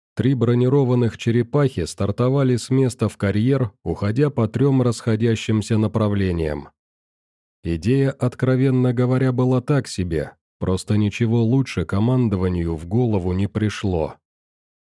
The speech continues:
Какие-то противотанковые средства у противника определенно были, а спалить Б Т Р, подкараулив его на дороге, дело несложное.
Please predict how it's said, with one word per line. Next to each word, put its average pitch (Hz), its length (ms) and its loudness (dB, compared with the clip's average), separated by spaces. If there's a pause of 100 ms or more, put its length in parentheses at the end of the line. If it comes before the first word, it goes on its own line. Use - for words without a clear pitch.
Какие-то 131 540 0
противотанковые 127 1120 0
средства 123 560 0
у 117 120 2
противника 120 720 0
определенно 117 760 0
были, 113 500 0 (300)
а 82 120 0
спалить 117 500 0
Б 104 180 0
Т 123 180 0
Р, 127 320 0
подкараулив 110 800 0
его 104 280 2
на 104 140 2
дороге, 107 580 0 (160)
дело 131 360 0
несложное. 104 960 0